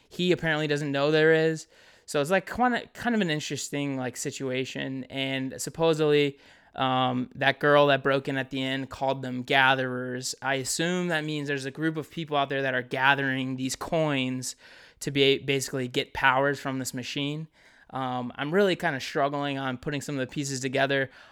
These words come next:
I didn't read the manga or anything like that beforehand. Um, this was a show that was animated by Pine Jam, which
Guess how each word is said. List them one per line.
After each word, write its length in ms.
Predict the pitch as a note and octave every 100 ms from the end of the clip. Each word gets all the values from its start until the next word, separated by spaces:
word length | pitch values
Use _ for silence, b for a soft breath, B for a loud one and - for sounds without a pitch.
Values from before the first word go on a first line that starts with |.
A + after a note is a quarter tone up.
| B -
I 100 | D3+
didn't 180 | D#3+
read 140 | D#3 D3
the 60 |
manga 600 | C#3 C3+ C3+ C3+ C3 C3 -
or 380 | C#3 B2+ B2+ C3
anything 360 | C#3 C3 C#3+
like 200 | C3 B2
that 300 | C3+ B2+ C3
beforehand. 960 | C3+ B2+ B2+ C3 B2+ C3 B2+ B2+ B2+ B2 b b b
Um, 520 | - B2+ B2+ B2 B2 B2+
this 220 | - D3 D#3
was 380 | E3+ D#3 C#3 -
a 160 | C#3
show 500 | C3 - - C#3+ C#3
that 100 | C#3
was 100 | C3
animated 640 | B2+ C#3+ D#3 D3+ C#3 C#3+ C#3
by 220 | C3+ C3
Pine 560 | B2+ - D3+ E3 E3 D#3+
Jam, 560 | C3 B2+ B2+ B2+ B2+
which 420 | C3 C3 - -